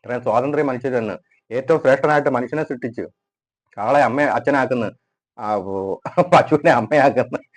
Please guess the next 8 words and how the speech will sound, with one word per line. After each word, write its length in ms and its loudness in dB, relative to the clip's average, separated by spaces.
പശുവിന് 420 6
പോലും 180 8
അറിഞ്ഞൂടാ 240 6
അതിന്റെ 160 6
മക്കളേതാണ്. 680 2
എന്തായാലും 600 6
ഈ 80 -4
വിഷയം 560 2